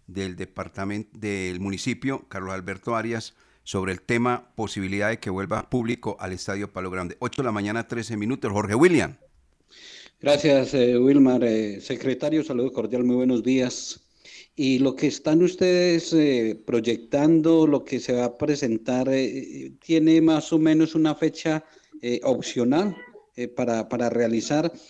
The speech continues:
Speaker 2: Y lo que hay que efectuar en, eh, de trabajos en el estadio,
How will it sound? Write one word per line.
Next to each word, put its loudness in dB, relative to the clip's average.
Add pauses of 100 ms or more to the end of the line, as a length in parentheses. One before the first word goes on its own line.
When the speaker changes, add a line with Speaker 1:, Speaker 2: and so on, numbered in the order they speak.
(260)
Speaker 2:
Y 2
lo 4
que -2
hay 2
que 2
efectuar 2
en, 6
eh, 4
de 0
trabajos -2
en 2
el 2
estadio, -4